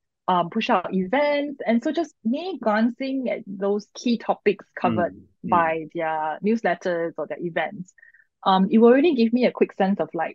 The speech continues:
Speaker 1: okay, where things are going,
Speaker 2: Correct.
Speaker 1: right? Um, and then I kind of also subscribe to, uh, Google Alerts, which does the same thing. You know,
Speaker 2: Uh-huh.
Speaker 1: they just capture basically, um, what the latest news are.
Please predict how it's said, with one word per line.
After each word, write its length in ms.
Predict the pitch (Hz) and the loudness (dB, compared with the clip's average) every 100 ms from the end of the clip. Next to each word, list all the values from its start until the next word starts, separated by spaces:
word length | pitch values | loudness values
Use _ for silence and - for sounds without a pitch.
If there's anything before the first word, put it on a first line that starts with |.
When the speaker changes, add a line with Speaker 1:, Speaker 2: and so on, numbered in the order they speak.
| 175 | -10
Speaker 1:
okay, 240 | 170 180 170 | -6 -6 -4
where 180 | 175 | -4
things 260 | 180 180 180 | -4 -6 -6
are 100 | 165 | -6
going, 400 | 165 - - - _ - | -4 -6 -6 -10 _ -10
Speaker 2:
Correct. 120 | 92 | 2
Speaker 1:
right? 220 | 190 254 _ _ _ _ _ _ _ | 2 2 _ _ _ _ _ _ _
Um, 540 | 226 208 202 196 196 196 _ _ _ _ _ - | 4 6 8 6 4 0 _ _ _ _ _ 4
and 100 | 226 | 4
then 140 | 247 | 4
I 520 | 247 170 214 214 220 214 | 0 2 4 4 2 -2
kind 180 | 294 | -6
of 80 | 269 | -4
also 280 | 196 202 220 | -6 -4 -4
subscribe 520 | 190 - - 185 175 - | -4 -10 -2 -2 -2 -6
to, 520 | 185 175 165 165 180 - | -4 -4 -4 -6 -8 -2
uh, 540 | 175 226 - 165 175 170 | 2 4 4 0 0 0
Google 260 | 190 196 | 2 4
Alerts, 640 | 170 170 165 165 196 254 _ _ _ | 2 2 4 4 4 0 _ _ _
which 180 | 180 170 | -6 -2
does 140 | 202 196 | -2 -2
the 80 | 175 180 | -4 -2
same 160 | 180 | -2
thing. 440 | 185 170 170 226 247 | 0 -2 0 -2 -2
You 80 | 175 | -4
know, 100 | 170 | -4
Speaker 2:
Uh-huh. 80 | |
Speaker 1:
they 80 | 170 | -4
just 200 | 180 185 | -6 -8
capture 480 | - - 196 180 170 - _ _ - | -8 -4 0 0 0 -4 _ _ -10
basically, 640 | 170 - 185 190 180 170 175 - | -10 -4 -2 0 2 0 -2 -2
um, 640 | 160 160 160 - 196 - _ - | -4 -4 -8 -12 -12 -12 _ -6
what 220 | 196 196 | 0 2
the 80 | 180 | 2
latest 340 | 165 165 185 233 | 0 0 -2 2
news 240 | 285 277 | 2 6
are. 400 | 226 220 220 220 | 8 10 8 6